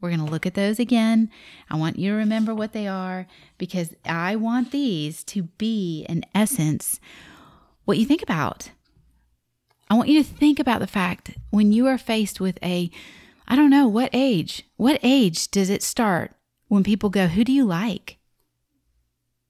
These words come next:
Six? Eight?" At what age has one of your kids come home and said, "Johnny likes Susie in school"?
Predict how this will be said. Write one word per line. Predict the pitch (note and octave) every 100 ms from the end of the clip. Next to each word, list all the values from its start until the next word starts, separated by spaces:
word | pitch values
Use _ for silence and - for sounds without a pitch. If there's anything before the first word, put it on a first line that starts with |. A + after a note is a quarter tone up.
| _
Six? | - A3 - - - _ _ _ _ _ _ -
Eight?" | G3 D#4+ - - _ _ _ _ _ _ _ _ _ -
At | -
what | G3 B3 -
age | G#3+ F#3 E3 D#3+ - - -
has | G3 F3
one | F#3
of | F#3+
your | G3 G#3
kids | - E3 - -
come | - F3
home | F3 E3
and | D#3+
said, | - E3+
"Johnny | D#3 A3 E4
likes | D4 G#3+ - -
Susie | G#3 G3 E3+
in | E3 D#3
school"? | - D#3 F3